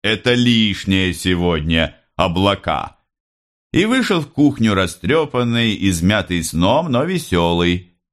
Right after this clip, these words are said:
"Доброе утро, ненько! Как спали?" Мать подошла к нему и тихо сказала: "Уж ты, Андрюша, рядом с ним иди". "А, конечно же!" прошептал Хохол.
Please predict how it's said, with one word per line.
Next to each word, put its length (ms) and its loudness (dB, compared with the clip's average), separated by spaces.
"Доброе 520 0
утро, 380 -2
ненько! 600 0
Как 260 -2
спали?" 680 -2
Мать 220 -2
подошла 480 -2
к 80 -8
нему 220 2
и 80 2
тихо 260 -4
сказала: 600 -2
"Уж 240 -2
ты, 160 -2
Андрюша, 920 -2
рядом 440 0
с 120 -6
ним 380 4
иди". 560 0
"А, 320 0
конечно 1000 -4
же!" 540 -2
прошептал 540 -4
Хохол. 600 -10